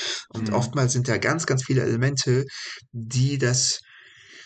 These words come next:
Speaker 1: ja, weiß nicht, rechtfertigen oder entschuldigen, ähm, und, oder es der Person zu allermindest viel, viel, viel schwerer gemacht haben, als man das so zuerst sieht. Und das ist schon,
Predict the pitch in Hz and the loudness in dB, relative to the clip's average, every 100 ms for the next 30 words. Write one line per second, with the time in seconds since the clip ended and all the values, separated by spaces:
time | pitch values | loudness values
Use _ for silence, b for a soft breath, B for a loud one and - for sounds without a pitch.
0 | B 110 110 131 123 98 135 - 98 117 | B -6 -2 0 0 -2 -4 0 0 0
1 | 107 104 101 - 165 113 87 90 90 - | 0 0 0 2 2 2 -2 -4 -4 0
2 | 95 101 104 101 101 101 95 82 92 - | 2 2 0 0 0 2 4 4 2 2
3 | 110 113 110 110 110 85 123 113 117 117 | 0 2 2 0 2 2 2 0 0 0
4 | - - - - 139 147 131 131 127 120 | -4 -8 -10 -2 2 2 4 2 2 2
5 | 113 - 120 120 104 101 98 98 98 92 | 0 0 0 0 0 -2 0 0 0 -2
6 | - 90 95 95 87 95 101 104 98 - | -4 -2 0 0 0 0 -2 -2 0 0
7 | - - - - - - 117 107 B B | 0 -4 -8 -6 -4 0 0 -2 B B
8 | B B B B B _ _ - _ - | B B B B B _ _ -20 _ -6
9 | 104 104 107 113 127 - 131 - 139 151 | -4 -2 -2 -2 0 2 2 2 0 0
10 | 160 160 156 156 151 | 0 0 -2 -4 -4